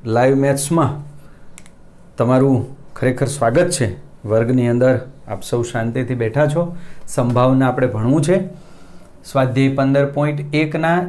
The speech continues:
ચા-, ચૌદ, અઢાર, ઓગણીસ, ચોવીસ, આ ચાર પ્રશ્નોની આપણે ચર્ચા કરવી છે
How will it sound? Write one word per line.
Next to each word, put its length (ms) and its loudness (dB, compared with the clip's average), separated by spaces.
ચા-, 380 2
ચૌદ, 520 2
અઢાર, 360 2
ઓગણીસ, 440 0
ચોવીસ, 580 2
આ 60 -2
ચાર 420 0
પ્રશ્નોની 540 0
આપણે 200 0
ચર્ચા 380 0
કરવી 300 0
છે 160 2